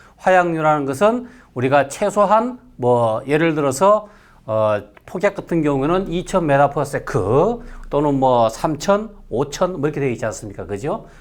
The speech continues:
그러니까 열, 가스의 발생 속도가 매우 급속하다 하는 것을 알고 있으면 됩니다. 자, 거기에서 중요한 것은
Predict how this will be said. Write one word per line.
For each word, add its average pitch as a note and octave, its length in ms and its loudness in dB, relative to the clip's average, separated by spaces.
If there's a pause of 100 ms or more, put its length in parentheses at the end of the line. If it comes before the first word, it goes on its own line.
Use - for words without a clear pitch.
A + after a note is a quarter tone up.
(120)
그러니까 F3 520 0 (360)
열, C#3 520 4 (500)
가스의 F#3 840 0 (320)
발생 D3+ 400 -2
속도가 D#3+ 760 2 (240)
매우 C3+ 680 2 (180)
급속하다 F3 680 -2
하는 D3+ 240 -2
것을 G#3 440 -2
알고 A2+ 300 -2
있으면 D#3+ 320 -4
됩니다. F#2+ 380 -8 (840)
자, - 280 0
거기에서 F#3 460 4
중요한 F3+ 400 2
것은 G3+ 380 0